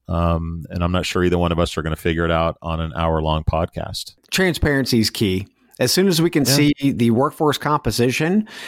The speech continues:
Speaker 2: and we can start to see the actual angles of those individuals who are getting promoted and also those wages, then everything becomes a hell of a lot more simple. It's complex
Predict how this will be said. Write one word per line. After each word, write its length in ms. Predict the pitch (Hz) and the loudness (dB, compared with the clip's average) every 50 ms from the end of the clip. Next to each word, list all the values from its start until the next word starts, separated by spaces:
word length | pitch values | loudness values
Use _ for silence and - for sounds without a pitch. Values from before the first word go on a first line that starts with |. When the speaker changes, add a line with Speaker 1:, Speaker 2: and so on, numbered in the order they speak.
| - - - | -12 -4 0
Speaker 2:
and 140 | 113 117 | 2 2
we 60 | 120 117 | 2 4
can 120 | 131 123 | 2 2
start 360 | 117 - - 143 131 135 - - | 2 2 2 0 0 0 0 -2
to 80 | 120 | -2
see 320 | - - 139 131 127 127 117 | 0 2 2 4 4 4 4
the 340 | 117 120 113 113 113 117 | 4 4 6 6 4 4
actual 480 | - 117 131 - - - 123 120 117 - - | 2 0 -2 -2 0 0 2 2 0 0 -2
angles 500 | 123 127 139 147 139 127 127 117 110 104 | -2 0 0 2 2 4 4 4 2 2
of 120 | 123 107 110 | 0 2 2
those 200 | 117 113 107 110 | 2 2 2 2
individuals 760 | 117 120 113 110 113 113 110 120 120 117 117 113 113 - - - - - | 2 2 4 4 2 2 2 4 4 4 4 4 2 0 -4 -10 -10 -4
who 120 | - 131 127 | 0 2 2
are 120 | 117 107 | 2 2
getting 560 | 104 101 98 123 123 120 131 139 151 156 160 | 0 -2 -2 0 0 2 2 4 4 4 2
promoted 640 | 156 - 156 156 156 156 156 160 160 175 185 180 170 - - - _ _ - | 2 0 0 2 2 4 2 2 2 2 0 -2 -2 -8 -16 -20 _ _ -4
and 220 | 139 151 156 143 | -2 0 2 2
also 320 | 135 135 160 160 - 165 151 | 2 2 0 0 0 0 2
those 300 | 131 139 139 127 113 110 | 2 2 2 2 2 2
wages, 680 | 101 113 113 123 135 147 180 202 247 233 220 - - - - - 139 - - | 2 2 2 2 2 2 2 2 2 2 0 0 -2 -6 -12 -18 -18 -8 -2
then 260 | 120 139 143 143 143 - - | 0 0 2 2 0 -2 -2
everything 560 | 139 151 160 180 170 175 - 151 151 147 131 | -2 0 0 0 0 2 2 2 2 2 2
becomes 400 | 127 - 139 131 127 131 123 - - | 0 2 2 2 4 2 2 0 0
a 120 | 113 113 | 0 0
hell 240 | 104 98 127 135 139 | 0 2 2 2 2
of 140 | 139 127 123 | 2 2 2
a 40 | 131 | 2
lot 300 | 127 123 117 117 113 - | 2 2 2 0 0 0
more 240 | 123 110 110 110 107 | 0 0 0 0 0
simple. 380 | - - 120 107 117 101 101 | 2 0 0 0 0 0 -2
It's 180 | 95 117 117 - | 0 -2 -2 -2
complex 720 | - 139 127 113 - - - 220 208 156 - - - | 0 0 0 0 0 0 0 2 2 2 0 -2 -4